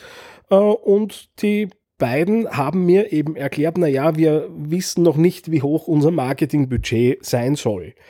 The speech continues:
Wir haben dann den Versuch unternommen, äh, mal genau zu überlegen, "Na ja, wie viel ist uns denn der Verkauf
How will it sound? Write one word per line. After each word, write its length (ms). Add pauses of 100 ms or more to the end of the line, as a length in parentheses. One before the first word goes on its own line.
(640)
Wir 120
haben 240
dann 320
den 180
Versuch 480
unternommen, 960
äh, 400 (600)
mal 400 (100)
genau 340 (140)
zu 140
überlegen, 600
"Na 80
ja, 280
wie 220
viel 480
ist 380
uns 240
denn 340
der 120
Verkauf 760